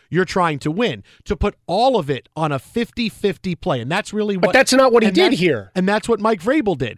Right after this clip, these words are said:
Speaker 1: He put it on a fifty-fifty play to win or lose the game.
Speaker 2: Sure.
Speaker 1: I need, I need a better percentage of that if I'm gonna put it on that play. If getting a two-point conversion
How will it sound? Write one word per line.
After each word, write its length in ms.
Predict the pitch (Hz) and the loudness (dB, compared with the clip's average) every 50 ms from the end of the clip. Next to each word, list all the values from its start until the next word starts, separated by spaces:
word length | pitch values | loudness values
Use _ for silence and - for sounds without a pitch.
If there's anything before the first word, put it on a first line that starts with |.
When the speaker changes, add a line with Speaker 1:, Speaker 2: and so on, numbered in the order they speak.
| _ _ _ | _ _ _
Speaker 1:
He 160 | - - 220 | -6 -4 -4
put 300 | 233 - - 233 233 - | -4 -2 0 -2 -2 -2
it 100 | 190 180 | -2 -8
on 220 | - 190 190 185 180 | -4 -2 -2 0 0
a 80 | 165 | -2
fifty-fifty 840 | - - - 240 233 - - 240 226 - - 233 214 - - 202 190 - | -4 -4 -6 -6 -6 -4 -6 -8 -6 -6 -4 -4 -4 -4 -4 -8 -8 -6
play 440 | - - 208 190 160 147 131 123 - - _ _ | -4 -2 0 0 0 0 -4 -6 -10 -14 _ _
to 180 | - - 180 156 | -8 -6 -4 -4
win 400 | 139 131 143 180 196 202 208 208 - | -4 -2 -2 0 0 0 -2 -4 -4
or 200 | 180 185 180 165 | -2 -2 -2 0
lose 260 | 156 165 160 151 131 | 2 2 2 2 0
the 80 | 147 147 | -2 -4
game. 140 | 131 143 | -2 0
Speaker 2:
Sure. 200 | - 302 254 156 - - - _ _ - | 2 2 2 0 -2 -10 -20 _ _ -4
Speaker 1:
I 200 | 175 196 220 240 | -2 -2 -2 -2
need, 300 | 240 233 226 220 190 156 _ - | -2 -2 -2 -4 -4 -8 _ -4
I 200 | 151 180 202 214 | -2 0 0 0
need 180 | 214 214 202 180 | -2 -2 -2 -2
a 80 | 156 | -2
better 400 | 127 104 - 175 185 202 202 190 | -2 -2 -2 -2 0 0 -2 -2
percentage 540 | 160 - 180 160 - - 190 180 165 135 147 | -2 -4 -6 -4 -2 -2 -2 -2 -2 -4 -4
of 80 | 147 147 | -2 -2
that 240 | 160 151 139 - _ _ _ _ | 0 -2 -2 -6 _ _ _ _
if 160 | - 151 139 - | -10 -8 -2 0
I'm 140 | 165 165 170 | 0 0 0
gonna 140 | 165 156 147 | -2 -4 -4
put 220 | - - 180 160 | -4 -4 -2 0
it 40 | 151 | 0
on 180 | 151 143 135 | 0 0 0
that 200 | 139 139 131 - | -2 -2 -4 -4
play. 220 | - - 143 113 107 - - - _ - | -6 -6 -6 -6 -8 -14 -20 -14 _ -6
If 180 | 196 - - _ _ _ _ _ - | -6 -6 -6 _ _ _ _ _ 0
getting 280 | 208 233 277 330 311 | 0 0 0 0 -4
a 40 | 254 - | -6 -6
two-point 460 | - 254 254 - - 233 226 208 - | -4 -6 -6 -4 -4 -4 -4 -2 -2
conversion 580 | 202 175 143 170 185 190 170 170 196 190 185 | -4 -4 -2 0 0 0 -2 -2 -4 -6 -8